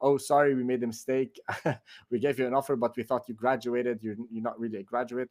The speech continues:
And obvi-, obviously, this happens, right? A lot of people get discovered, uh, after they get an, an offer, and it could be related to cer-, certain requirements, visa-related issues,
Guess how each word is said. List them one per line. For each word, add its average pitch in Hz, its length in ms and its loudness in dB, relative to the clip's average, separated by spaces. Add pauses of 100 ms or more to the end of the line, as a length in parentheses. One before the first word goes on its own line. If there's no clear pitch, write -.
And 139 280 -4 (300)
obvi-, 220 440 -4
obviously, 208 360 -2
this 175 180 -4
happens, 143 440 0
right? 156 300 -8
A 135 40 -18
lot 139 200 -2
of 131 180 -2
people 127 440 -4 (540)
get 135 200 0
discovered, 131 680 2
uh, 117 260 -2 (200)
after 123 260 -4
they 120 120 -2
get 120 260 -4
an, 113 220 -4
an 113 180 -4
offer, 156 520 2
and 117 480 -2 (580)
it 113 160 -8
could 131 160 -2
be 127 120 0
related 123 360 0
to 113 260 -6
cer-, 104 200 -14
certain 104 680 -10
requirements, 139 960 0
visa-related 127 760 -4
issues, 113 600 -12